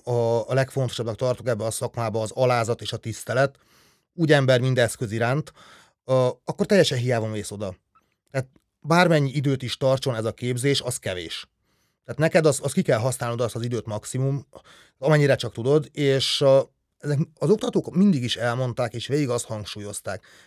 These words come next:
bármi kérdésed van, bármikor kérdezz. Ott a Facebook, tudsz írni egy üzenetet,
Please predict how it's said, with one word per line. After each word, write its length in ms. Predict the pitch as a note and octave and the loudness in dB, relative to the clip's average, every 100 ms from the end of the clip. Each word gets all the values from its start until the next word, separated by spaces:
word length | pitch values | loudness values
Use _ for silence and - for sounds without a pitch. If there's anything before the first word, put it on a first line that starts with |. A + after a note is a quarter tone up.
| _ | _
bármi 580 | G2 A#2 C#3+ D3+ D3+ C#3+ | -4 0 4 4 2 -2
kérdésed 840 | - C3 B2+ A2 B2 A2 A2 G2+ | -2 0 0 0 -2 -2 -4 -6
van, 240 | G2+ G2 - G#2 | -6 -8 -12 -6
bármikor 760 | G#2+ F#3+ G3+ E3 C3+ C3 B2+ - | 0 2 2 0 -2 0 -2 -4
kérdezz. 580 | - A2 G#2 F#2 F2+ - _ _ _ - | -6 -6 -4 -6 -8 -10 _ _ _ -4
Ott 240 | A#3+ - | -4 -4
a 60 | G#2 | -8
Facebook, 600 | - B2+ B2 G#2 A#2 - | -6 -4 -4 -6 -8 -4
tudsz 240 | G#3+ - - | -6 -6 -4
írni 320 | C#3+ A#2 A#2 | -4 -2 -4
egy 140 | G#2 - | -6 -8
üzenetet, 560 | A#2 B2 A2+ B2 A#2 | -6 -4 -2 -4 -4